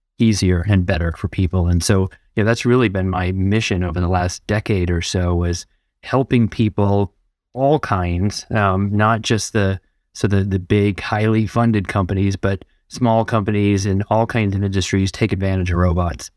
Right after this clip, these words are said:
And, um, yeah, I made that my life's work over the last decade and, uh, just been having a blast doing it. So.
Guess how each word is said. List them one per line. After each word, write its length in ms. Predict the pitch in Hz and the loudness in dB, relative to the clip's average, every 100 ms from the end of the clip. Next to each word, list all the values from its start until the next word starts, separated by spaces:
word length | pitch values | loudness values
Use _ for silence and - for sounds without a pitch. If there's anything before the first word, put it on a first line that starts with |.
| _ _ _ - | _ _ _ -2
And, 280 | 98 92 92 | 2 2 2
um, 340 | 90 90 85 - | 2 2 -2 -2
yeah, 200 | 117 101 | 0 2
I 60 | |
made 200 | 98 104 | 0 0
that 180 | 104 101 | -2 0
my 140 | 107 | 0
life's 300 | 101 107 98 | 2 0 0
work 260 | 107 110 - | 0 0 0
over 160 | 95 95 | -2 0
the 60 | |
last 260 | 95 95 - | 0 -2 -2
decade 440 | 107 101 95 92 | -2 0 0 2
and, 240 | 92 92 98 | 0 0 0
uh, 140 | 95 | -2
just 260 | 90 123 - | 0 -2 -2
been 80 | 101 | -2
having 220 | 98 92 | 0 -2
a 40 | |
blast 460 | 85 92 92 95 - | -2 -2 0 -4 -2
doing 240 | 98 92 | -2 -2
it. 180 | 85 - | -6 -8
So. 260 | - 92 | -4 -4